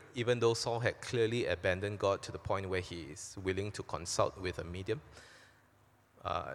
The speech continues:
not sure if David was correct is it, in his interpretation hundred percent, but it is clear that David took God's anointing, he took God's will very, very seriously. And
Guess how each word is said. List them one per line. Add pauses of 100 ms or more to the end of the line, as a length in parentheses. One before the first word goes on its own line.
not
sure
if
David
was
correct
is
it, (180)
in
his
interpretation
hundred
percent,
but
it
is
clear (600)
that (600)
David
took (140)
God's (100)
anointing, (160)
he
took (260)
God's (140)
will (680)
very,
very
seriously. (680)
And